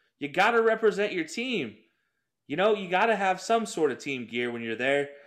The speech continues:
You can't just go take a picture next to the big helmets and call it swell. So go over to Fanatics dot com. The link is in our link tree on our Twitter page, and check that out there. Fubo T V, go cut the cord, get in the twenty-first century. Stop paying that high cable bill, guys. Again, link is in our link tree.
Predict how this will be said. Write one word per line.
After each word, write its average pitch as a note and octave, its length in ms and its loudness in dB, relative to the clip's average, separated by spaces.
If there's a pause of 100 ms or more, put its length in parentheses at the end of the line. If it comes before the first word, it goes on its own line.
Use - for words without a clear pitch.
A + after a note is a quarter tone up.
(140)
You C#3 100 -8
can't A#3+ 220 0
just G#3+ 140 0
go A3 100 6
take G#3 200 2
a F3+ 40 -8
picture F3+ 300 -4
next D#3+ 160 -4
to - 80 -14
the D3 80 -10
big C#3+ 200 -2
helmets C3 300 -6
and A#2 80 -12
call A#2+ 220 2
it A2 80 -12
swell. A2+ 260 -2
So B2 100 -10
go F#3 140 0
over G#3+ 120 6
to G3+ 60 -6
Fanatics F3 320 0
dot C#3+ 180 -4
com. C#3 180 -2
The B2+ 80 -8
link D3+ 160 -6
is C#3 100 -6
in C#3+ 80 -2
our C3+ 60 -2
link C3+ 220 -4
tree C#3 260 -4 (340)
on C3+ 140 2
our C3 100 2
Twitter C3 240 -2
page, B2 260 -4
and A2+ 100 -14
check A#2+ 160 -6
that A2+ 120 -2
out A2+ 160 -2
there. B2 260 -2 (320)
Fubo G#3 300 2
T E3+ 140 -4
V, C#3+ 300 -2 (300)
go D#3 120 2
cut D#3 160 -2
the C#3 80 -6
cord, B2+ 380 -2 (120)
get C#3 140 -4
in C3+ 60 -8
the B2 60 -8
twenty-first A#2 440 -6
century. A#2+ 480 -6 (260)
Stop D3 340 2
paying C3 200 -6
that A2 180 -4
high A2 140 -2
cable G#2+ 320 -2
bill, G#2 160 -2
guys. G#2 360 -2 (120)
Again, A2+ 400 -4
link A#2+ 160 -8
is A2+ 140 -8
in A2+ 100 -6
our G#2+ 100 -6
link A2 220 -10
tree. G2+ 260 -10